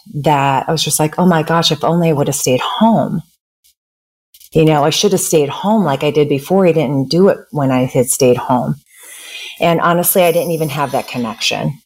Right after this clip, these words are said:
at all. You know, I had no connection to that,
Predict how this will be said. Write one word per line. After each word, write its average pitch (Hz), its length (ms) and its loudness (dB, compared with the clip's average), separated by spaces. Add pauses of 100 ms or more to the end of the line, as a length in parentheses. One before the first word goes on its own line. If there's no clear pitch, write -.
at 127 160 0
all. 87 240 -2 (420)
You 156 100 2
know, 139 60 2
I 131 40 2
had 143 120 0
no 170 340 4
connection 123 540 -16
to 117 120 -16
that, 113 260 -8